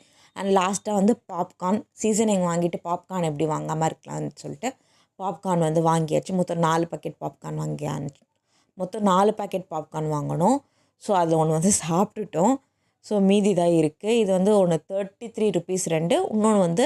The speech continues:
தேர்ட்டி சிக்ஸ் ருப்பீஸ் நினைக்கிறேன். பெரி பெரி, அதிலே வந்து அந்த பெரி பெரி மிக்ஸ்டு வரும். நான் உங்களுக்கு ட்ரை பண்ணி காட்டுறேன். டோட்டலாக பில் வந்து தௌசண்ட் டூ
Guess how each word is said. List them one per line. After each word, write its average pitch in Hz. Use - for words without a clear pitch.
தேர்ட்டி 220
சிக்ஸ் -
ருப்பீஸ் 165
நினைக்கிறேன். 151
பெரி 175
பெரி, 165
அதிலே 208
வந்து 202
அந்த 196
பெரி 180
பெரி 180
மிக்ஸ்டு 151
வரும். 170
நான் 220
உங்களுக்கு 160
ட்ரை 156
பண்ணி 160
காட்டுறேன். 214
டோட்டலாக 185
பில் 180
வந்து 170
தௌசண்ட் 220
டூ 233